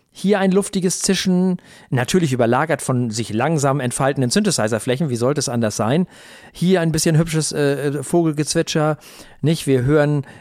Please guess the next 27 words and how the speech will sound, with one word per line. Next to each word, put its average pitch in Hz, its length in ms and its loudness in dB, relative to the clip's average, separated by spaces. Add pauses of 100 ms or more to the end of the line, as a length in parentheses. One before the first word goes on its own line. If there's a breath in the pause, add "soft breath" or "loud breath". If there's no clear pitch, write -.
(200)
eben 180 380 0
diese 147 260 0
aufsteigenden 156 640 0
Motive, 185 680 0 (300 loud breath)
die 156 340 -2
so 151 160 0
ein 143 100 -4
bisschen, - 2000 -4
ja, 143 120 -2
ja, 151 300 -2 (640 loud breath)
in 165 320 -2
einen 160 260 -2
aus 139 240 -2
Schleier, 160 500 -2
aus, 143 420 -4
aus, 135 200 -4
aus 135 320 -4
hauchenden 165 400 0
Verzerrungen 165 1300 -4 (280)
gef-, 139 480 -6
gef-, 175 320 -6
gehüllt 175 460 2
werden. 185 420 0 (960 loud breath)
Melodien 156 480 4
wirken 165 300 0
eher 160 480 2 (300)
im, 175 260 0